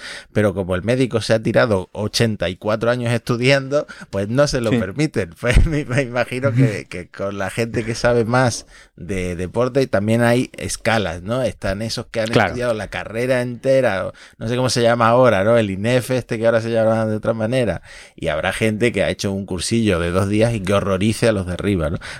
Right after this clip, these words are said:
Speaker 1: Pues esto pasará en
Speaker 2: Sí.
Speaker 1: todas las profesiones.
Speaker 2: Yo lo veo claro, Mati. Yo creo que, ah, llegará el día, ¿no, Matías, en que a mí me toque operarme, ¿no? Un doctor, una doctora me dirá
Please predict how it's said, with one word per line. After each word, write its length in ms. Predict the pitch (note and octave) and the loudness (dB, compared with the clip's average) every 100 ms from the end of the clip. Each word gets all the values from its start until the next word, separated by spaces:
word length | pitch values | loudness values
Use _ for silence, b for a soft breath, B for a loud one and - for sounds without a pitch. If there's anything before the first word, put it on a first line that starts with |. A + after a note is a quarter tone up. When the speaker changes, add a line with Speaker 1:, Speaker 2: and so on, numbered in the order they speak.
| - | -6
Speaker 1:
Pues 140 | D#2+ | -2
esto 260 | F2+ - F#2 | -2 0 0
pasará 300 | F#2+ F#2 G2+ | 0 2 4
en 60 | |
Speaker 2:
Sí. 60 | G#2+ | 4
Speaker 1:
todas 180 | G#2+ G2 | 4 2
las 100 | - | 0
profesiones. 580 | G2 - D#2+ F#2 E2+ G2+ - B B B - _ - _ | -6 -6 -4 -2 -2 -4 -12 B B B -20 _ -20 _
Speaker 2:
Yo 100 | C3+ | 4
lo 100 | G3+ | 4
veo 160 | F3+ C#3 | 4 4
claro, 240 | A#2 A2 | 4 2
Mati. 260 | G#2+ A2 G2+ | 0 -2 -2
Yo 140 | C3 | -2
creo 300 | - E3+ F3 | -2 0 0
que, 380 | - A2+ G2+ - _ _ - _ _ _ _ _ | 0 -2 -2 -8 _ _ -20 _ _ _ _ _
ah, 220 | F#2 D#2+ | -12 -10
llegará 280 | F2+ G#2+ A2+ | -8 0 4
el 120 | C3+ | 4
día, 260 | A2+ G#2 F#2 | 4 0 0
¿no, 140 | A#2+ | -2
Matías, 460 | A2+ G2+ B2 B2 - | -2 -2 -4 -4 -8
en 80 | G#2+ | -8
que 260 | G2 F#2+ | -6 -6
a 60 | F#2 | 0
mí 120 | A2+ | 4
me 100 | B2 | 4
toque 160 | A#2 G#2+ | 4 0
operarme, 480 | G2 G#2+ C#3+ D#3 D#3+ | 0 2 2 0 -2
¿no? 220 | C3 E3 | -4 -4
Un 380 | G2+ A2 A2 G#2 | -4 -4 -4 -4
doctor, 400 | G2+ - B2+ D#3 | -6 0 2 4
una 140 | A2 | 2
doctora 480 | G#2 - B2+ D#3 E3+ | 2 0 -2 -2 -4
me 80 | G#2+ | -10
dirá 420 | F#2+ A2+ C3+ - | -4 0 0 -4